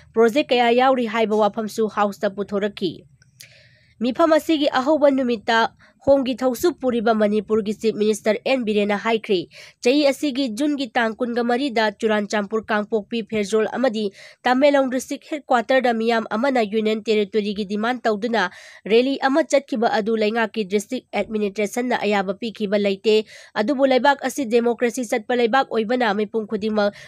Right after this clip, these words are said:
ꯐ꯭ꯔꯤꯗꯝ ꯑꯣꯐ ꯁ꯭ꯄꯤꯆ ꯑꯃꯗꯤ ꯑꯦꯛꯁꯄ꯭ꯔꯦꯁꯟ ꯂꯩꯗꯨꯅ ꯃꯤ ꯃꯤꯒꯤ ꯑꯄꯥꯝꯕ ꯐꯣꯡꯗꯣꯛꯄꯒꯤ ꯑꯌꯥꯕ ꯂꯩꯕꯅ ꯂꯩꯉꯥꯛꯅ ꯌꯥꯝꯅ ꯀꯥ ꯍꯦꯟꯅ ꯊꯤꯡꯕꯁꯨ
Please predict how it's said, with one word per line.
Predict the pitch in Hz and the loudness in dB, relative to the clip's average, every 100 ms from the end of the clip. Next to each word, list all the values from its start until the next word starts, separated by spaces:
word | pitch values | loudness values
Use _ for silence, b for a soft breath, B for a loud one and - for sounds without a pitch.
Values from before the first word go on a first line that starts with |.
| B | B
ꯐ꯭ꯔꯤꯗꯝ | - 254 285 277 | -2 2 2 2
ꯑꯣꯐ | 254 254 233 | 0 0 -4
ꯁ꯭ꯄꯤꯆ | - 269 - | -4 -8 -4
ꯑꯃꯗꯤ | 226 233 214 226 | -2 0 0 -2
ꯑꯦꯛꯁꯄ꯭ꯔꯦꯁꯟ | - 202 - 226 214 254 262 - _ _ _ | -2 -6 -4 -4 -2 -4 -4 -10 _ _ _
ꯂꯩꯗꯨꯅ | 208 214 247 240 185 B B B | -2 0 0 0 -2 B B B
ꯃꯤ | 233 277 | -2 0
ꯃꯤꯒꯤ | 277 254 254 | 0 -2 -2
ꯑꯄꯥꯝꯕ | 226 294 294 254 - | 0 2 2 2 0
ꯐꯣꯡꯗꯣꯛꯄꯒꯤ | 262 269 262 240 - | -2 0 -2 -2 -2
ꯑꯌꯥꯕ | 220 233 214 | 0 0 2
ꯂꯩꯕꯅ | 226 208 208 247 | 2 2 0 0
ꯂꯩꯉꯥꯛꯅ | 208 208 214 202 214 | 0 0 0 -2 -2
ꯌꯥꯝꯅ | 202 208 202 202 | 0 -2 -2 -4
ꯀꯥ | 202 202 196 | -2 -2 -2
ꯍꯦꯟꯅ | 208 202 196 B B _ | -2 -2 -2 B B _
ꯊꯤꯡꯕꯁꯨ | 247 240 240 240 - | -2 -2 0 -2 -2